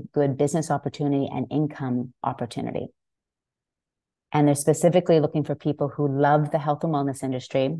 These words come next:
or whatever your industry is, and that have contacts in the country, in India, or have contacts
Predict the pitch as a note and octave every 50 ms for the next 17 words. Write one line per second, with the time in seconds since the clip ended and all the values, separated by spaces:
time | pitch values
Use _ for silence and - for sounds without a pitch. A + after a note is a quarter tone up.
0 | - - C3+ C3+ C3 C#3+ C3+ C#3 C3 D3+ D3 C#3 C3+ C#3 C3+ C3 - - - C#3
1 | C#3 C3+ B2+ - - C#3 C3+ C3 B2+ B2+ D3+ G#3+ - - - _ _ _ _ _
2 | _ _ _ _ _ _ _ _ - - - _ _ _ _ _ _ _ _ _
3 | _ _ _ _ _ _ _ _ _ _ _ _ _ _ _ _ _ _ _ _
4 | _ _ _ - D#3 D#3 D#3 D3+ D3 D3 C3+ - - - C#3+ C#3+ D3 - - B2+
5 | D3+ D3 - - - - - D#3+ D#3+ E3+ D#3+ - F#3+ A3+ B3+ - - - - -
6 | - - _ _ _ _ _ _ _ _ _ _ _ _ _ _ _ - G#3 A#3+
7 | C4 C4+ C4+ C4+ C#4 - - - - - E3 D#3 - - C3 C3 - D#3 - -
8 | - G#3 A#3 - - D#3 D3+ D3 C#3 C#3 C#3 C3+ C#3 C#3+ - _ _ _ _ _
9 | - C4 D4+ D#4+ A#3 E3+ D3 C#3 C#3 D#3 F3 F3 - _ _ _ - - - D#3+
10 | D#3 D3+ C#3+ - - - - - E3+ F3 D#3+ E3+ D#3+ D#3+ - - -